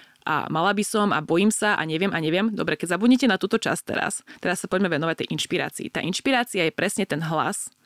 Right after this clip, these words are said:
vášho vnútorného dieťaťa, vášho vyššieho ja, Boha vo vás, čokoľvek, ako to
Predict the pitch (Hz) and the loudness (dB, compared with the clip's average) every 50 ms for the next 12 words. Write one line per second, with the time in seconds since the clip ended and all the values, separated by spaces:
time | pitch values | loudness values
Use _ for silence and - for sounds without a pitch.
0 | _ _ - - 170 - 185 180 190 190 - 190 190 190 185 170 156 160 165 160 | _ _ -6 -4 -2 -2 0 0 0 0 0 0 0 0 0 -2 -2 -2 -2 -2
1 | 160 - 170 170 196 180 175 165 160 165 170 165 170 - - 185 165 160 156 - | -2 -2 -2 -2 -2 -2 0 0 0 0 0 0 -2 0 0 0 0 0 -2 -4
2 | - _ - 170 165 170 170 180 190 - - _ _ _ - 165 160 190 208 214 | -6 _ -6 -4 -2 0 0 0 0 -2 -4 _ _ _ -8 -2 0 2 2 2
3 | 202 170 170 170 165 175 170 170 - - - - 180 - - 226 220 208 196 - | 2 2 0 0 0 2 0 0 -2 -4 -4 -4 -2 0 0 2 2 2 2 0
4 | 180 175 185 180 - | -2 -4 -2 -2 0